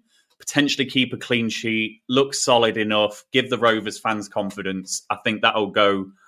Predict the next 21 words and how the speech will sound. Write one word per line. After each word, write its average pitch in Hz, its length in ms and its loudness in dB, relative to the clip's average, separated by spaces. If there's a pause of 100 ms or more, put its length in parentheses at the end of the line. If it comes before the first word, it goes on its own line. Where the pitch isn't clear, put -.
(280)
a 104 60 4
long, 104 420 4
long 98 260 -2
way 98 260 2
to 98 140 -14
calming 95 380 -4
some 95 240 -8
Rovers 92 340 -4
fans 92 320 -6
down. 92 320 -2
And, 92 200 -4
and 117 100 0
indeed, 117 380 2
it 110 80 0
will 107 120 -2
help 101 260 0
the 98 60 -16
defence 95 460 -8
as 92 140 -12
well. 92 240 -2
So 95 280 0